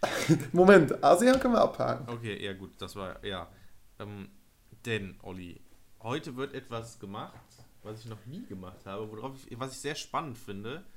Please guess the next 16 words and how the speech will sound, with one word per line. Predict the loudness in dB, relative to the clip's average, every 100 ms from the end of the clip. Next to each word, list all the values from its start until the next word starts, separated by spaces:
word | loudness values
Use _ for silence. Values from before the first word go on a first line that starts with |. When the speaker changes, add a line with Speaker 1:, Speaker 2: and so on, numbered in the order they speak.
| -20 -20 -20 -20 -14 -6
Speaker 2:
Denn | -6 -6 -14 -18 -20 -20 -20 -20 -18 -14
ich | -8
habe | -6 -4
etwas | -6 -10
entdeckt, | -10 -8 -8 -10 -20 -20 -20 -20 -20 -20 -18
und | -12 -10
zwar | -2 0 0
einen | -2 -8
ungeklärten | -8 -6 -8 -8 -8 -8 -8
Mordfall | -8 -8 -10 -10 -10
im | -10 -12
Mittelalter. | -14 -14 -14 -14 -16 -16
Speaker 1:
<gasps> | -12 -8 -8 -10 -14 -20 _ _ -20 _ _ _ _ _ _ _
Speaker 2:
Ja. | -12 -10 -12 -6 -2
Speaker 1:
Oh, | -2 -4
krass. | -6 -6 -4 -8 -10